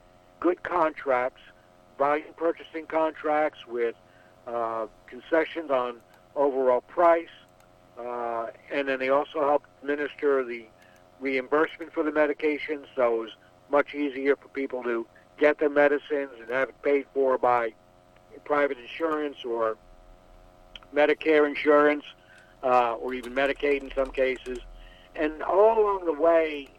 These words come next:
as these P B M companies began to grow and grow and grow, uh, they became more and more powerful, better adept at negotiating prices. And all along the way, the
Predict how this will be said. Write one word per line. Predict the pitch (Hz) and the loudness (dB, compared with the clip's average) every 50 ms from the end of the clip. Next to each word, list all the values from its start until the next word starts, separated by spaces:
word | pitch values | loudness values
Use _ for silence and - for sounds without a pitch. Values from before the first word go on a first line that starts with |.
| _ - _ _ - - - | _ -20 _ _ -20 -10 -6
as | 156 139 139 131 | -4 -4 -4 -4
these | - 135 135 131 123 - - | -6 -10 -12 -12 -14 -16 -18
P | - - - 170 | -14 -14 -12 -10
B | - 151 143 147 | -8 -6 -4 -4
M | 147 147 143 - | -4 -4 -6 -6
companies | - 135 147 139 - 147 131 131 127 123 123 117 - - - - - - - - _ - | -6 -4 -4 -4 -6 -6 -8 -8 -8 -10 -10 -14 -16 -20 -20 -20 -20 -20 -20 -20 _ -12
began | - 135 127 165 165 170 170 165 | -6 0 2 4 4 4 2 0
to | - | -4
grow | 131 - 135 151 151 151 147 147 143 143 139 - - | -10 -2 2 4 4 6 4 4 2 -2 -6 -10 -12
and | 127 127 | -14 -10
grow | 127 139 139 139 135 131 127 120 | -4 -2 0 2 2 2 0 -2
and | - 131 131 | -8 -14 -8
grow, | - 180 214 226 214 170 139 131 127 - _ _ _ _ _ _ _ _ _ _ - | -2 0 2 4 4 4 2 0 -2 -6 _ _ _ _ _ _ _ _ _ _ -10
uh, | - 147 143 139 135 135 131 127 127 - - - - - | -6 -4 -2 -2 -2 -2 -4 -6 -8 -10 -16 -14 -8 -6
they | 156 170 | -4 -4
became | 165 165 160 - 160 156 147 147 | -4 -6 -6 -6 -4 -6 -4 -4
more | 156 165 180 180 180 | -2 -2 0 0 -2
and | 175 165 160 | -2 -2 0
more | 160 156 151 151 147 - - - _ _ _ _ _ _ _ _ _ _ _ _ - 160 156 | 0 0 0 -2 -6 -6 -10 -14 _ _ _ _ _ _ _ _ _ _ _ _ -6 -2 0
powerful, | 151 147 147 135 - 147 143 151 160 - 151 | 2 2 0 0 -2 -2 -4 -4 -4 -2 0
better | 147 147 151 156 156 - 147 143 | 0 0 0 -2 -4 -6 -6 -4
adept | - 147 143 147 - - | -2 0 -2 -2 -2 -2
at | 143 131 131 131 - _ _ _ _ _ _ - | -2 -2 -2 -2 -4 _ _ _ _ _ _ -10
negotiating | 131 123 147 151 147 - - 156 151 156 156 151 | -4 -2 -2 -2 -2 -4 -4 -4 -4 -4 -6 -6
prices. | - - 139 131 131 127 - - 127 131 131 - _ _ - - - - - 143 | -2 0 0 0 0 -2 -4 -8 -10 -10 -10 -12 _ _ -20 -20 -20 -10 -4 -2
And | 143 156 | -2 0
all | 170 185 208 220 220 | 2 2 2 2 2
along | 214 208 196 185 170 | 2 2 2 2 2
the | 165 165 156 170 | 0 0 2 4
way, | 190 190 170 151 147 143 | 4 4 4 2 0 -2
the | 131 127 135 | -4 -6 -8